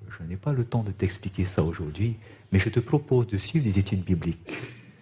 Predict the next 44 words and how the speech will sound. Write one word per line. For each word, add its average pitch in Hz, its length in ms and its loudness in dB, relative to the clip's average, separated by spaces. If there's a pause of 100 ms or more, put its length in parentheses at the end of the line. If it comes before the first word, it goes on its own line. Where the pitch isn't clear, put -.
(1040)
Alors 95 340 4
ce - 140 -10
pasteur 90 360 0
va 92 120 -2
m'appeler 85 340 0
pour 104 160 -2
me 85 80 -2
demander 85 400 0
si 92 160 -4
j'étais 156 220 2
disposé 123 520 2
à 131 100 4
le 131 100 2
faire. 127 360 2 (320)
J'ai - 140 -12
dit, « - 120 -2
Il - 20 4
n'y 107 80 4
a 123 40 2
pas 113 140 0
de 107 60 0
souci, - 340 -10
pasteur, 65 500 -6 (340)
je - 120 -4
peux 67 180 -2
y - 60 -4
aller. » - 220 -6 (1300)
Je - 100 -16
peux - 120 2
vous 139 140 6
dire 156 200 4
que 147 100 0
cet - 280 0
homme, 98 200 2 (1900)
on 110 60 2
n'a 127 100 8
pas 151 120 0
parlé 98 340 2
du 92 100 -6
sabbat. 73 500 -8 (1120)
C'était - 220 2
pas 131 180 2
le 104 80 -2
but. - 400 -8